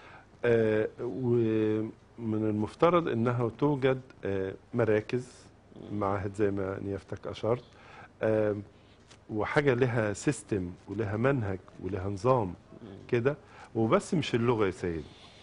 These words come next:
Speaker 2: مم.
Speaker 1: مش اللغة، يعني لازم،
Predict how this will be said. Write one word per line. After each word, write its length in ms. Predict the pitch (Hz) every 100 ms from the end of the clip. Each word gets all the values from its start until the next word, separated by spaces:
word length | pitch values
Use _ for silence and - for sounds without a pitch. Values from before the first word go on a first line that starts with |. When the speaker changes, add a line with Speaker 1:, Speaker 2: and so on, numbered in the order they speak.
| - - - - -
Speaker 2:
مم. 220 | 135 120
Speaker 1:
مش 160 | 110 123
اللغة، 360 | 120 117 80 - - - -
يعني 440 | 107 104 104 107 104 - - 107
لازم، 440 | 139 160 170 143